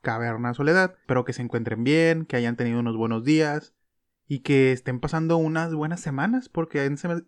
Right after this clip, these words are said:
han sido semanas muy duras, han sido semanas que hemos pasado tiempo con nuestros seres queridos o nuestros seres cercanos, según sea el caso.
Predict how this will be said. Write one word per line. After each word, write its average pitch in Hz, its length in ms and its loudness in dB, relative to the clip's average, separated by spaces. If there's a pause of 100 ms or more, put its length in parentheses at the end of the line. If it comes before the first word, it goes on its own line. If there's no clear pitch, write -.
han 147 120 -6
sido 160 160 0
semanas 156 380 -2
muy 139 160 -2
duras, 180 480 2
han 135 140 -2
sido 139 180 4
semanas 131 360 0
que 143 100 -2
hemos 135 120 0
pasado 123 380 0
tiempo 123 240 -4
con 131 100 -2
nuestros 123 240 -6
seres 123 240 -2
queridos 139 580 2
o 131 60 -2
nuestros 120 320 -6
seres 127 220 0
cercanos, 151 680 2
según 127 320 2
sea 123 140 0
el 117 100 0
caso. 151 500 2